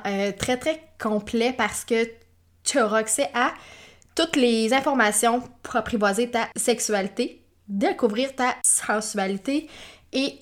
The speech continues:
reprendre ton pouvoir sexuel. Les meilleurs conseils, en fait, ceux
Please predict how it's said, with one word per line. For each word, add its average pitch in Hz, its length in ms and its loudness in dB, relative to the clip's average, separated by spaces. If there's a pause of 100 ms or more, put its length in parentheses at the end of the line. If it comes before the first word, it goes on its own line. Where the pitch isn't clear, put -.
(100)
reprendre 240 800 2
ton 226 100 2
pouvoir - 480 -2 (220)
sexuel. 226 1300 -2 (140)
Les 233 180 0
meilleurs 226 320 2 (100)
conseils, 240 640 4
en 202 80 6
fait, 262 240 -2
ceux 302 320 4